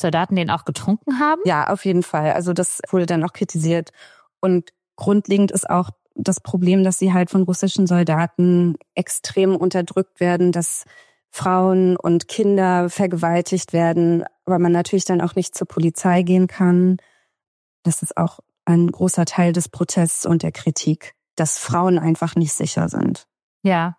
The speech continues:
Speaker 1: verstehe. Würden die Frauen denn auch weitergehen? Man stellt sich jetzt ja vor, okay, das war jetzt Abführmittel, aber sie könnten die ja auch stärker vergiften.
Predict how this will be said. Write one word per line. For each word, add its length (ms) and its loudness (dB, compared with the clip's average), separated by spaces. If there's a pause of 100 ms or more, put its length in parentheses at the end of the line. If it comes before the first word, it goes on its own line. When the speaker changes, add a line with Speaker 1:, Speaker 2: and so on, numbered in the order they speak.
Speaker 1:
verstehe. 540 -4 (640)
Würden 340 -2
die 80 -2
Frauen 280 -2
denn 160 -2
auch 160 -4
weitergehen? 460 -4
Man 120 -2
stellt 220 -4
sich 140 -8
jetzt 160 -2
ja 100 0
vor, 300 -2
okay, 180 -6
das 200 -4
war 80 0
jetzt 280 -6
Abführmittel, 920 -2 (580)
aber 560 0
sie 140 -4
könnten 340 -4
die 80 0
ja 240 0
auch 240 -8
stärker 420 -4
vergiften. 720 -4